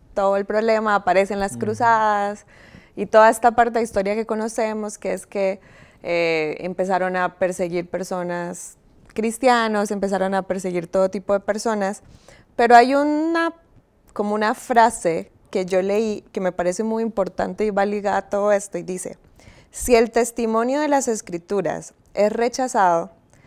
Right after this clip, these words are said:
Speaker 1: nuestra predicación y nuestra fe son vanas".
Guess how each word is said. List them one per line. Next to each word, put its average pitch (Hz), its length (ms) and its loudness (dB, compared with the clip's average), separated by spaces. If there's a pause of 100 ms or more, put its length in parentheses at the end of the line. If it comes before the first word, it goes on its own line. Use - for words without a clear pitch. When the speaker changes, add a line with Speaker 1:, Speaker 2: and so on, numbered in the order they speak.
(220)
Speaker 1:
nuestra 214 560 0
predicación 190 760 -2
y 240 80 -6
nuestra 233 420 -8
fe 247 380 -4 (340)
son 175 300 -8
vanas". - 480 -2